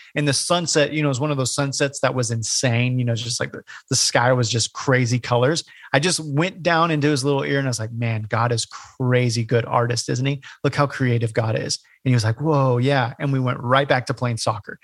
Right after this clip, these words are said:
That was it. But I'm just trying to take, and it was just me practicing. I'm just trying, how can I take this little moment and point his eyes back to the King and to the kingdom as many times as I can?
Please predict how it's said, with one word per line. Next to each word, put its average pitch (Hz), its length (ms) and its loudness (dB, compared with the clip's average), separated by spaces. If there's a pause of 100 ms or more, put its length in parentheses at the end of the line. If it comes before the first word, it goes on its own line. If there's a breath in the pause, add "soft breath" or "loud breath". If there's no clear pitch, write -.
(180 loud breath)
That 160 140 6
was 120 220 4
it. 135 220 4 (280 soft breath)
But 135 100 4
I'm 151 80 2
just 160 140 0
trying 156 180 2
to 131 60 2
take, 165 320 0
and 151 120 -2
it 160 80 2
was 175 180 0
just 170 180 0
me 170 140 -2
practicing. 160 600 -2
I'm 135 100 -4
just 160 160 -2
trying, 147 480 2 (320 loud breath)
how 131 120 2
can 180 140 0
I 180 80 2
take 165 260 0
this 156 220 0
little 180 200 0
moment 156 440 0 (240 soft breath)
and 123 100 -4
point 151 300 0
his 147 160 0
eyes 135 260 4
back 127 380 0
to 156 100 -2
the 156 80 2
King 151 380 0
and 135 100 0
to 135 80 -2
the 135 80 -2
kingdom 135 400 0
as 117 140 -2
many 139 320 0
times 131 260 -2
as 117 120 -4
I 113 100 -4
can? - 200 -8